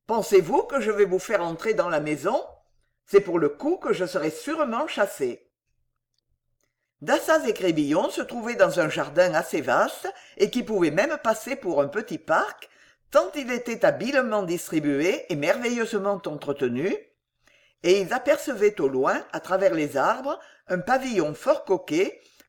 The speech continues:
quoique de dimension modeste. Tout cela leur dénotait que le hasard les avait fait entrer dans la propriété de quelque riche seigneur.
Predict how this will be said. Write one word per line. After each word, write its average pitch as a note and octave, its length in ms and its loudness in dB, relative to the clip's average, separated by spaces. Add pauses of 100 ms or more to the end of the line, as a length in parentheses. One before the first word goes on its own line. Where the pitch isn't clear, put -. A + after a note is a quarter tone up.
quoique D#4+ 300 0
de F#3+ 160 4
dimension G3+ 640 -2
modeste. C3+ 720 -6 (1300)
Tout E4 160 2
cela D4 320 2
leur F#3+ 160 2
dénotait F3+ 560 2
que - 140 -4
le D#3+ 180 4
hasard D#3 440 4
les F#3 200 2
avait D#3+ 180 0
fait G#3 240 -2
entrer F#3 480 -4
dans F#3+ 160 -4
la D3 120 -2
propriété G#3 760 -2
de C#4 120 -4
quelque F3 340 -2
riche A3+ 420 -2
seigneur. B2 680 -6